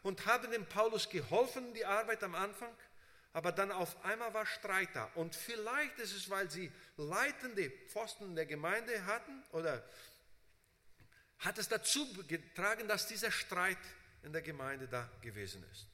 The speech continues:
Und jetzt, was Paulus macht, er spricht nicht. Ja?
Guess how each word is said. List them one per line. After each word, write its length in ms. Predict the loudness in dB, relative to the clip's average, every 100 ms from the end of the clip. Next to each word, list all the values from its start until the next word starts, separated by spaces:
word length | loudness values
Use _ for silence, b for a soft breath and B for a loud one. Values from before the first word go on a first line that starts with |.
| B B B B B B -12
Und 200 | -12 -6
jetzt, 300 | -6 -6 -10 -14 -20 -20 _ -10
was 300 | -8 -8 -6
Paulus 420 | -4 -2 -4 -4
macht, 240 | -6 -6 -8
er 80 | -8
spricht 460 | -8 -2 -2 -2
nicht. 260 | -6 -6 -4
Ja? 180 | -4